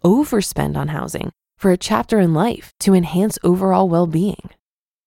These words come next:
For example, a person may be in a position where being active is particularly important. One may elect to move to a place such as a state like Colorado or a city like San Diego, where being active is part of the culture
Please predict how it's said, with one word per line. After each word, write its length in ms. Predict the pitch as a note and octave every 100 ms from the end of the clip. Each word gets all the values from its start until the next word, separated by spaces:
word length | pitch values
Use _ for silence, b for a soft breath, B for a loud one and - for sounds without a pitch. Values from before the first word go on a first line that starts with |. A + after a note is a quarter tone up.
| _ _
For 180 | B3
example, 540 | B3+ A3 D4 D4 - -
a 60 | -
person 380 | - G#3 -
may 140 | A#3 A3+
be 120 | G#3+
in 100 | G#3+
a 60 | G#3
position 540 | E3+ F3 - F#3 E3
where 160 | D#3+ D#3+
being 340 | F3 G#3 A3 -
active 400 | D#3+ - F3 F3+
is 160 | F3+
particularly 800 | - G3 - - D#3 F#3 F#3 G3+ G#3
important. 540 | F#3+ - B3+ A3+ - _ _ _ _ _ _ _
One 340 | E3+ G3 B3
may 160 | A#3+ A#3+
elect 400 | A3 F#3+ A3+ -
to 140 | -
move 340 | G3 F3+ G3 -
to 120 | -
a 80 | G#3+
place 500 | - A3 C4+ - -
such 280 | - D#3+ D#3+
as 100 | F3+
a 80 | F#3
state 300 | - G3 -
like 240 | G#3 -
Colorado 720 | - - F#3 G#3 A#3 A3 - -
or 140 | E3+
a 80 | E3
city 320 | - - G3
like 180 | G#3+ F#3+
San 220 | - G3
Diego, 560 | F#3+ E3+ G#3+ - - - _ _ _
where 140 | G#3+
being 280 | G#3 A#3+ A3
active 380 | B3 E4 - F#3
is 100 | F3+
part 300 | - - D4
of 60 |
the 80 | D4
culture 540 | - - - - -